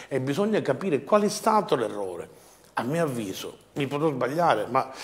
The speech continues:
credo di ragionare molto sulle cose prima di dirle. Non dovevamo essere dichiarati zona rossa. Non eravamo nelle condizioni di dover essere dichiarati zona rossa. Dovevamo fare tutte le precauzioni di questo mondo,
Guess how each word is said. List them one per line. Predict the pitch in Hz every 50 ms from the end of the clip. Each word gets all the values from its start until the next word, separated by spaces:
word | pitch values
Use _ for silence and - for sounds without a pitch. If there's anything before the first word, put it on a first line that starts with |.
| - - - - - - 117 -
credo | - 160 185 190 160 160
di | 151 135 147 160
ragionare | 143 147 156 151 - 156 165 175 180 180 170 156
molto | 151 156 151 131 - 143
sulle | 117 - 131 123 123 117
cose | 104 - 113 113 - 127 107
prima | 101 113 120 120 113
di | 110 110 107
dirle. | 104 101 98 87 85 90 98 92 - - - - - - - - - - -
Non | 135 139 151 170 180 170 160
dovevamo | 160 156 151 156 147 156 151 151 147 151
essere | 160 165 156 160 - 156 151 143
dichiarati | 139 147 139 160 156 156 165 165 165 160 147
zona | 127 151 156 156 143
rossa. | 120 127 135 127 117 - - - - - - - _ _ _ _ _ _ _ _ - - - - - -
Non | - 147 160 175 180 185
eravamo | 185 175 185 180 175 196 202 185 156 135 131 120
nelle | 117 139 170 180 175 156 139
condizioni | 156 - 151 151 143 143 131 - - 180 185 190 180
di | 143 135 127
dover | 131 139 135 165 175 170
essere | 156 156 170 165 160 - - 143 135 131
dichiarati | 139 139 127 147 139 156 165 147 139 120
zona | 135 147 139 123
rossa. | 120 131 139 131 113 - - - - - - - - -
Dovevamo | - 127 147 135 127 123 127 131 131 127 120 113
fare | 107 - 135 123 120 113 107 -
tutte | - - 156 143 151 - 135 120
le | 117 117
precauzioni | 107 113 110 - 107 104 - - - 110 104 98
di | 95
questo | 92 104 95 - -
mondo, | 101 110 127 170 202 196 180 -